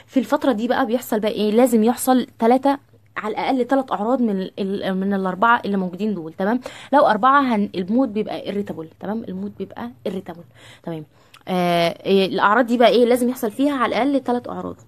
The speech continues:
تمام. inflated self esteem or grandiosity، يعني عنده ثقه عاليه جداً في نفسه، ثقه عاليه جداً جداً جداً، يعني يقول لك انا، انا ملك الدنيا، انا ال-، انا اللي ما فيش حد بيعمل، يعني بص عنده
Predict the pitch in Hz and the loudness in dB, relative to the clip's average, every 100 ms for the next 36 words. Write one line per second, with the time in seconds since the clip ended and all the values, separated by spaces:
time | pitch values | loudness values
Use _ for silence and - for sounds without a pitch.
0 | - 170 156 - - - 185 - 208 254 | -12 -12 -12 -18 -20 -8 -8 0 4 4
1 | 196 - - 233 233 - 240 302 302 - | 2 -2 0 2 0 -4 -2 -2 -4 -12
2 | - - 220 202 185 180 180 175 - - | -14 -6 -6 -4 -8 -8 -8 -10 -14 -18
3 | - _ - _ _ - 165 170 175 - | -20 _ -20 _ _ -18 -14 -10 -8 -6
4 | 208 220 208 247 - 196 202 220 202 208 | -4 -2 -4 -6 -4 -2 0 -2 -4 -2
5 | 220 208 175 170 - - - - - - | -2 -2 -6 -8 -10 -18 -20 -20 -20 -16
6 | - 208 202 233 202 214 190 190 180 202 | -8 -6 0 0 0 -4 -6 -6 -6 -4
7 | 202 190 202 180 175 175 170 180 196 220 | -2 -2 -4 -4 -6 -8 -10 -8 -6 -2
8 | 208 - - - 208 208 202 190 185 - | -4 -4 -14 -12 -8 -2 0 2 0 -4
9 | - 220 214 208 214 196 - 180 175 185 | -8 -4 -2 0 -2 -4 -10 -8 -4 -4
10 | 196 185 175 170 170 - - - - 208 | -2 -4 -6 -8 -10 -12 -18 -12 -4 -2
11 | 202 190 180 180 180 170 180 175 214 - | 0 -2 -2 -4 -4 -4 -4 -4 -6 -4
12 | 196 185 180 185 - - 190 202 202 208 | -6 -4 -6 -6 -8 -14 -8 -4 -2 -2
13 | 233 - - - - 240 247 | -6 -8 -12 -8 -4 -2 -2